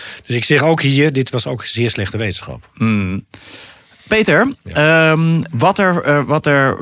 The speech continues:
Speaker 2: veel, ik heb natuurlijk op een gegeven moment jou die gesprekken, eh, opgenomen. Ik volgde je op Twitter. En als ik dan zelf iets over jou postte, of als mensen jou onderuit wilden halen,
Speaker 1: Ja.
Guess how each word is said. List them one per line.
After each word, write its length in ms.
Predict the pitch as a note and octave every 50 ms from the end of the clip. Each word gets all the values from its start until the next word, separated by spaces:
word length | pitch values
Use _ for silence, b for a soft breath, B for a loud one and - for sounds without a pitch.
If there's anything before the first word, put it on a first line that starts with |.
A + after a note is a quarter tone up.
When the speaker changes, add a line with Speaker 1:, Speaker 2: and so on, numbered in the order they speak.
| - -
Speaker 2:
veel, 560 | - - G3+ A#3+ B3+ A#3 G#3 - - - - _ _ _ _ _ - _ _ _ - - - G#2+ B2 C3 C3 C#3+
ik 80 | D3+
heb 100 | D3+ F3+
natuurlijk 300 | F3 F3 D3 D#3+ D#3 D3+
op 60 | D3 C#3
een 60 | -
gegeven 80 | D#3+
moment 180 | D3 C#3+ C3+ B2
jou 120 | - A#2
die 80 | G#2 G#2
gesprekken, 340 | - - - E3 E3 - D#3+
eh, 220 | D3 - - C#3+ -
opgenomen. 720 | - C#3+ - - D3+ C#3+ C#3 C#3 C#3 C#3 C#3+ C#3 - -
Ik 100 | A2 -
volgde 260 | - B2 G#2+ - G2+
je 60 | F#2
op 60 | E2
Twitter. 480 | - - E3 D#3+ - D3+ C#3+ C#3 C3+ -
En 240 | - A2 A2 G#2+ -
als 180 | A#2 A2+ -
ik 80 | C3 G#2+
dan 160 | A#2 A2 G#2
zelf 220 | C3 C3 C3+ A#2+
iets 160 | - A2+ - -
over 200 | A#2+ A2+ G2 A2+
jou 300 | A2 G#2+ G2 F#2+ G2+ G2 B B B B B B
postte, 560 | - - D3+ E3 D#3+ - - C#3+ D3 D#3 - -
of 160 | - A2 G2+
als 200 | A2 A#2 A2 -
mensen 400 | A2 A2 B2+ C3+ C3+ - - A2+
jou 200 | A#2 A#2 A2+ -
onderuit 420 | G#2+ G#2 G#2+ A2 A2+ C3+ D#3+ F3 D3+
wilden 240 | E3 E3+ D#3 D3
halen, 380 | C#3 C#3 C#3 C3 C3 C3+ C#3 D3
Speaker 1:
Ja. 120 | - F#2+